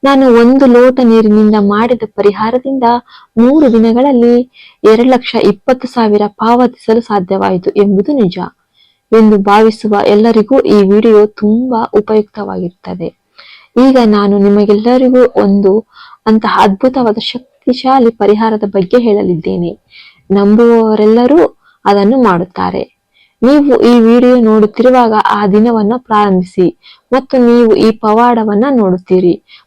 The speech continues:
ಮತ್ತು ಈ ಇಂದಿನ ವಿಡಿಯೋ ಹೋಗುವ ಮೊದಲು ನಮ್ಮ ಚಾನೆಲ್ ಅನ್ನು ಮೊದಲ ಬಾರಿಗೆ ನೋಡುತ್ತಿರುವವರು ಸಬ್ಸ್ಕ್ರೈಬ್ ಮಾಡಿ.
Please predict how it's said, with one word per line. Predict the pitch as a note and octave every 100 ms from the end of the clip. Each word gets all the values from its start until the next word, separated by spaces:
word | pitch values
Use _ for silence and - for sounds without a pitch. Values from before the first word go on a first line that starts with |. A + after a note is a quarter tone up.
| -
ಮತ್ತು | C4+ - B3+
ಈ | - G3+
ಇಂದಿನ | - A#3 C4+ C4 B3 A#3+
ವಿಡಿಯೋ | A3 A#3 B3+ B3+ G#3+ G#3
ಹೋಗುವ | A3+ A#3+ A#3+ A3
ಮೊದಲು | G#3+ C4+ A3+ A#3 -
ನಮ್ಮ | G#3+ G3+ G#3
ಚಾನೆಲ್ | - A3 A3+ A3 G#3+
ಅನ್ನು | C#4+ C4 B3+ G#3
ಮೊದಲ | G#3 G#3+ G#3
ಬಾರಿಗೆ | G3+ G3+ G3 G3
ನೋಡುತ್ತಿರುವವರು | G3 G3 F#3+ - F#3+ G3 A3+ D4 A#3+ B3+ _ _ - - _
ಸಬ್ಸ್ಕ್ರೈಬ್ | G#3 - - C4+ A3+
ಮಾಡಿ. | F#3+ E3+ F3+ E3+